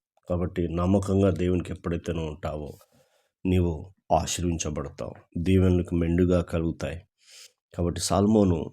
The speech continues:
దేవుని నమ్మాడు. దేవుని మీద ఆధారపడ్డాడు, ప్రార్థించాడు, అద్భుతం చూడగలిగాడు. అతని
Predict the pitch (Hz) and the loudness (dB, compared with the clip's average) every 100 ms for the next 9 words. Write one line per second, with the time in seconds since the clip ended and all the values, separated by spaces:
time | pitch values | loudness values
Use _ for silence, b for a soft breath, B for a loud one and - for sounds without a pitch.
0 | - 82 87 90 90 82 82 87 82 90 | -10 -4 0 2 2 0 0 0 0 -4
1 | - _ _ _ _ _ - 85 104 101 | -14 _ _ _ _ _ -12 -4 2 4
2 | 98 95 85 85 85 82 82 78 78 85 | 4 4 2 0 -2 -4 -6 -4 -6 -6
3 | - 85 78 90 82 - 76 - - - | -2 -2 -2 -4 -4 -6 -8 -10 -20 -8
4 | 82 78 92 95 85 80 85 87 85 82 | -8 -2 -2 0 -2 -2 -4 -2 0 -2
5 | 80 78 - _ _ _ _ _ _ _ | -2 -4 -10 _ _ _ _ _ _ _
6 | _ - 92 95 92 | _ -14 -4 0 2